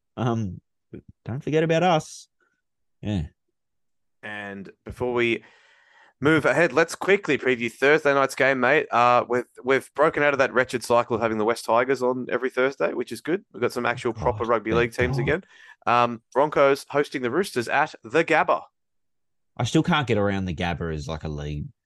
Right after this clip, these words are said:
Speaker 2: No, but,
Speaker 1: a
Speaker 2: like,
Speaker 1: league
Speaker 2: it's
Speaker 1: thing.
Speaker 2: kinda cool still,
Speaker 1: It's a
Speaker 2: especially 'cause we're
Speaker 1: weird,
Speaker 2: not,
Speaker 1: it's a weird novelty.
Speaker 2: especially 'cause we're not going there at the, we'll be watching on T V, so it's fine.
Speaker 1: Yeah, it's fine.
Speaker 2: Like, yeah,
Speaker 1: Yeah.
Speaker 2: at, at, at the Gabba, the Roosters, they're back. They're resurgent.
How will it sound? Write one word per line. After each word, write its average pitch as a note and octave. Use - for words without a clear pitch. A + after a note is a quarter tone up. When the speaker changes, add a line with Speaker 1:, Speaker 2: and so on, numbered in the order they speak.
Speaker 2:
No, A3+
but, E3+
Speaker 1:
a F3
Speaker 2:
like, F3
Speaker 1:
league F3
Speaker 2:
it's F3+
Speaker 1:
thing. E3
Speaker 2:
kinda F#3
cool C#3
still, F2
Speaker 1:
It's A2+
a C3
Speaker 2:
especially A2
'cause B2
we're B2+
Speaker 1:
weird, D#3+
Speaker 2:
not, D#3+
Speaker 1:
it's B2+
a A2+
weird A2
novelty. F2
Speaker 2:
especially F3+
'cause G3
we're G3
not F#3+
going D3
there B2
at A2+
the, A#2
we'll A#2
be B2+
watching B2
on A#2
T A2
V, G2+
so -
it's -
fine. A#2
Speaker 1:
Yeah, G2
it's -
fine. C#2+
Speaker 2:
Like, G#2+
yeah, A#2
Speaker 1:
Yeah. A2
Speaker 2:
at, -
at, D3+
at F#3+
the G#3
Gabba, G3+
the D3+
Roosters, F#3
they're E3
back. F#3
They're D#3
resurgent. F3